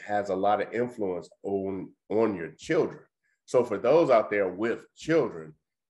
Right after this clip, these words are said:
Eric July is providing an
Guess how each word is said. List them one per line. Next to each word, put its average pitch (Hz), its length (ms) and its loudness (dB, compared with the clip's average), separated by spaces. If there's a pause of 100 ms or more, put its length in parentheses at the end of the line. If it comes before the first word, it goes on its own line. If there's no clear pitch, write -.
(260)
Eric 143 260 0
July 113 500 -4
is 98 100 -8
providing 90 1040 -4 (680)
an 90 260 -4